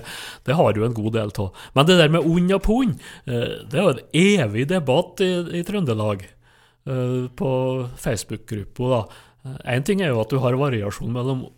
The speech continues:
und og unn, og, og pund og pund, så det er ikke alle plasser de, eh, senker den der u-en til en o. Men så er det p-en da framom, eh, og det kommer jo til opp under.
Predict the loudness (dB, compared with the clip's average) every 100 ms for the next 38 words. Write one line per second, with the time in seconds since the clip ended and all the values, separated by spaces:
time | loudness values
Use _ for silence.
0 | _ -4 0 0 0 -2 -4 -6 -2 2
1 | 2 2 0 0 -4 -6 -6 -6 -6 -4
2 | -4 -4 -8 -14 -8 -2 2 2 0 0
3 | 4 4 4 2 -2 -10 -20 -8 -4 -2
4 | -2 -2 -2 -2 -2 -2 -2 -2 0 0
5 | 0 0 -2 -2 -2 -2 -4 -6 -6 -6
6 | -6 -4 -4 -4 -6 -6 -6 -6 -8 -8
7 | -8 -6 -4 -2 -4 -10 -20 -20 -20 _
8 | -4 0 2 2 0 4 4 4 -2 -4
9 | -2 -2 0 -2 0 0 0 -2 -8 -20
10 | -20 -20 _ -8 -4 -2 -2 -2 -6 -10
11 | -8 -4 -4 -4 -6 -8 -8 -8 -8 -6
12 | -2 0 -2 -6 _ -6 -6 -8 -4 -2
13 | -2 -2 -2